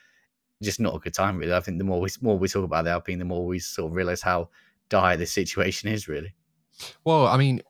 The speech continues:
Speaker 2: we, we're aware of this. I'm not sure if they're aware of this. They're trying to put a spin on it that, you know, everything's under control. It depends on who you ask, really, because, you know, Bruno Famin, uh, and we've had a lot of quotes from him on this, and for me, it doesn't inspire confidence that you've got your new V P of motorsport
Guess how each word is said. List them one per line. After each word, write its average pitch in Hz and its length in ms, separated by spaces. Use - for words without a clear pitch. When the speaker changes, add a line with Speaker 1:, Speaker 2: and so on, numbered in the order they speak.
Speaker 2:
we, 170 240
we're 127 300
aware 92 260
of 87 80
this. 107 260
I'm 127 140
not 139 140
sure 151 180
if 123 160
they're 123 220
aware 92 260
of 87 80
this. 101 180
They're 120 80
trying 147 220
to 143 80
put 131 160
a 117 60
spin 131 320
on 107 120
it 95 260
that, 107 180
you 113 60
know, 113 100
everything's 117 480
under 113 180
control. 120 560
It 131 60
depends 240 300
on 160 80
who 127 80
you 110 180
ask, 135 380
really, 95 260
because, - 420
you 170 80
know, 151 140
Bruno 175 400
Famin, 120 560
uh, 139 160
and 139 280
we've 139 180
had 151 180
a 156 60
lot 139 300
of 120 80
quotes 151 320
from 123 100
him 135 220
on 101 140
this, 98 220
and 113 160
for 143 100
me, 151 360
it 123 80
doesn't 160 280
inspire 120 420
confidence - 640
that - 120
you've 113 140
got - 140
your 113 100
new 143 220
V 135 180
P 120 220
of 104 80
motorsport 110 720